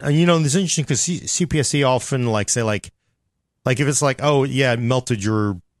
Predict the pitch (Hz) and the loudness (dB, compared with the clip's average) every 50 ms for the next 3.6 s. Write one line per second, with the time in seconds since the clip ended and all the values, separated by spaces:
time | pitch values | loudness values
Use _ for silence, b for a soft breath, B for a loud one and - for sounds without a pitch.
0 | _ _ _ - - - 120 131 156 156 - - - - 127 113 - 127 131 135 | _ _ _ -10 -4 -2 0 0 0 0 0 -2 -2 -4 -4 -4 -2 -2 -2 -2
1 | - 151 156 147 123 107 101 - 101 98 113 123 127 110 - - 110 101 98 90 | -2 -2 -2 -2 -2 -2 -2 -2 -2 -2 0 0 0 0 0 -2 -2 -2 0 0
2 | 104 101 101 - 101 92 92 - - 113 104 117 110 - 135 123 - - - 131 | -2 -2 -2 -4 -6 -6 -6 -4 -4 -2 0 0 0 2 0 -2 -2 -4 -4 -2
3 | 120 113 113 117 117 117 113 117 - 76 87 104 | -2 -2 -2 -2 -2 -2 -2 -4 -6 -6 -8 -10